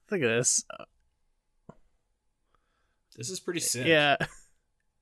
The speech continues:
Speaker 1: The music? Come on. Oh, man. It's, like, a different sort of fight, too. That's what's cool. And, like, the setting is different. And
Speaker 2: Mm-hmm.
Speaker 1: it, it's,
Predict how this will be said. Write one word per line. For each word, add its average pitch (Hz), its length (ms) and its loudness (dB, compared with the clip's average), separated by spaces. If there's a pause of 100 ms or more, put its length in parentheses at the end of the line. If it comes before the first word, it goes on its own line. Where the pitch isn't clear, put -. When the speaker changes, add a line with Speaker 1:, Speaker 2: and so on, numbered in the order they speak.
(640)
Speaker 1:
The 170 100 8
music? 170 540 8 (140)
Come 180 200 6
on. 120 400 6 (1600)
Oh, 139 240 0
man. 104 500 -2 (2250)
It's, 170 160 2
like, 214 160 6
a 196 80 8
different 156 440 6
sort 135 360 2
of 160 80 4
fight, 180 340 4
too. 165 420 2
That's 151 220 2
what's 160 140 -4
cool. 143 240 2
And, 156 100 2
like, 123 140 2
the 127 100 -2
setting 139 440 0
is 151 220 -2
different. 147 480 0 (1400)
And 147 120 4
Speaker 2:
Mm-hmm. 123 200 6
Speaker 1:
it, 175 40 8
it's, - 200 4